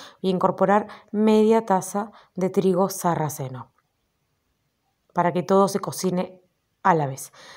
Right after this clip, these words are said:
Acá piqué medio pimiento rojo, dos dientes de ajo y una zanahoria rallada. Una vez que tenemos las legumbres cocidas junto con el trigo, lo colamos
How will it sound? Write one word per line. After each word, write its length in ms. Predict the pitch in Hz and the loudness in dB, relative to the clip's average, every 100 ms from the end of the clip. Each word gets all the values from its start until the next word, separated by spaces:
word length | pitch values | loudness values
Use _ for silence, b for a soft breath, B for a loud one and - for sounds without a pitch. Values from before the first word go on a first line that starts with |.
| B B B - | B B B 0
Acá 320 | 190 196 202 | 2 4 2
piqué 600 | 196 190 196 190 185 180 | 0 0 2 4 4 2
medio 560 | 180 180 185 180 170 165 | 2 2 4 4 4 2
pimiento 400 | 160 165 165 165 | 0 -2 -2 -2
rojo, 580 | 214 269 269 - 240 226 | 4 6 6 2 2 2
dos 280 | 160 185 190 | 2 2 2
dientes 340 | 180 170 180 | 0 -2 -2
de 160 | 185 214 | 2 4
ajo 400 | 214 202 214 208 208 B B _ | 4 0 -4 -4 -6 B B _
y 180 | 196 190 | 0 2
una 200 | 175 175 | 2 0
zanahoria 460 | - 165 160 156 | 0 -2 -2 -2
rallada. 480 | 151 147 - 156 139 B B B B | -4 -6 -10 -14 -16 B B B B
Una 180 | - 254 | 0 4
vez 120 | 247 | 4
que 60 | 233 | 2
tenemos 260 | 208 202 196 | 2 2 2
las 160 | 185 | 0
legumbres 440 | 180 180 202 196 - | 0 2 0 -2 -4
cocidas 440 | 175 - 226 220 | -6 -2 0 0
junto 320 | - 190 180 | -2 -4 -2
con 160 | 180 165 | -2 -2
el 120 | 160 | -2
trigo, 600 | 208 254 247 285 - - _ _ _ _ _ _ _ _ _ _ _ _ _ _ _ _ - | -2 0 2 0 -4 -18 _ _ _ _ _ _ _ _ _ _ _ _ _ _ _ _ -10
lo 140 | 165 | -6
colamos 720 | 170 185 254 277 320 320 - | -2 4 4 4 2 -4 -16